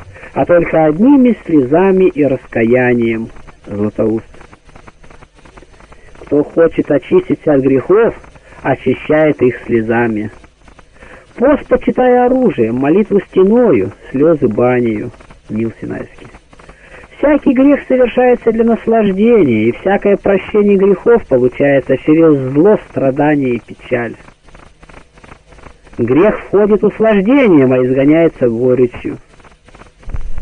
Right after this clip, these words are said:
Оскорбление Бога исцеляется скорбью по Богу. Бог обыкновенно отвращается не столько грешащих, сколько тех, которые, учинив грех,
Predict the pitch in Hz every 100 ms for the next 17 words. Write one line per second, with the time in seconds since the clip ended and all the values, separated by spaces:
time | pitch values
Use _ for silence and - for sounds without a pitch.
0 | - - - 131 - - 160 147 214 285
1 | 277 262 214 226 214 156 156 147 - -
2 | 151 190 208 190 185 180 - - 156 185
3 | 180 160 151 139 127 131 120 107 98 -
4 | _ - - _ - - - 165 180 165
5 | 170 180 170 190 180 175 170 165 - 175
6 | 175 170 165 165 - 170 165 156 147 147
7 | 226 269 - - 113 - 147 147 143 -
8 | 214 - - 170 165 156 - 226 254 185
9 | 196 247 -